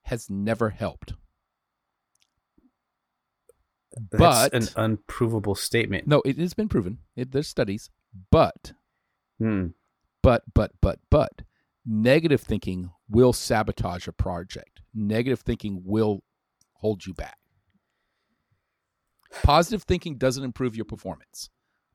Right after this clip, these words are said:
Speaker 1: but negative
Speaker 2: So you can't prove a positive. That's what you're saying.
Speaker 1: No, I'm not saying that. I'm saying if,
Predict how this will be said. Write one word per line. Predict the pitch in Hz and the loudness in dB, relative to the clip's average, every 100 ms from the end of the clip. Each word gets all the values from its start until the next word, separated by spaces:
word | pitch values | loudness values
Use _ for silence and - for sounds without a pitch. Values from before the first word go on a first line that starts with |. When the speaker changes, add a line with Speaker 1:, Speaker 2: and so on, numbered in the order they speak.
| - | -12
Speaker 1:
but | - | -6
negative | 123 135 151 - _ | 0 2 2 0 _
Speaker 2:
So | - - 98 | -20 -10 -4
you | |
can't | - 131 | 2 2
prove | 113 120 | 4 4
a | |
positive. | 101 110 107 87 80 - _ _ _ - | 6 6 6 2 -6 -10 _ _ _ -4
That's | 98 | 0
what | 101 | 2
you're | |
saying. | 87 87 78 | 0 -2 -8
Speaker 1:
No, | 95 101 113 | -10 -8 -6
I'm | 156 | -6
not | 147 | -6
saying | - 165 | -6 -6
that. | 135 | -6
I'm | 104 | -6
saying | - 139 120 _ _ _ _ | -2 -2 -4 _ _ _ _
if, | 151 180 - | 2 2 -2